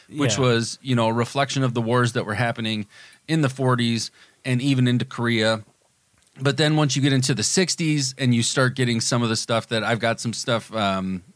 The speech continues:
Speaker 1: written down that we, well, we can talk about later. But, um, you start to see this shift in even how movies are made and the portrayal of violence. Once even, you know, coming out of Vietnam with your Texas chainsaws and things like that,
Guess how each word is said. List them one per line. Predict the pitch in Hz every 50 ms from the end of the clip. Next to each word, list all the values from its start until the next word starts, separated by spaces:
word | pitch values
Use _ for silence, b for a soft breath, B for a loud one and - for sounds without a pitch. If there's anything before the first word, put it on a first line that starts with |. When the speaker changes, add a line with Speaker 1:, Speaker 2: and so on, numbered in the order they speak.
| _ _ _ -
Speaker 1:
written | 127 120 131 160 135 123 120 110
down | 127 123 120 120 120 120 110
that | 113 107 104 101 92 - - - B B B B B B B B B B B B B -
we, | 160 190 180 143
well, | 165 185 147 127
we | 131 127
can | 127 123
talk | - 123 101 87
about | 90 95 90
later. | 90 90 85 82 - b b b b b b b -
But, | 156 143 135 131 131 131
um, | 156 151 139 131 127 123 117 113 110 110 107 107 101 98 - _ _ _ -
you | 151 165 165
start | - - 165 151 131
to | 120
see | - - 156 139
this | 120 120 107 -
shift | - - - 180 170 151 131 131 - 131
in | 123 117
even | 123 123 120 110 113 110 110 107 107 110 - _
how | - - - 147 147 147 143
movies | 135 135 135 131 127 120 107
are | 120 113
made | 110 110 110 110 110 110
and | 90 98 113 110 107
the | 107
portrayal | - - 123 - - 135 107 107 104
of | 98
violence. | 87 110 120 123 110 98 98 98 - -
Once | 120 120 120 117 -
even, | - 117 120 110 107 104 98
you | - 123 123 117
know, | 113
coming | - - 135 120 117 110
out | 104 98
of | 90
Vietnam | 95 117 107 98 101 110 110 107 104 101 101
with | 101 - -
your | 107 98
Texas | - - 123 104 - - 110 -
chainsaws | - 117 107 107 - 117 107 104 92
and | 95 90
things | - 110 104 95 -
like | 101 95 - -
that, | 143 143 135 123 113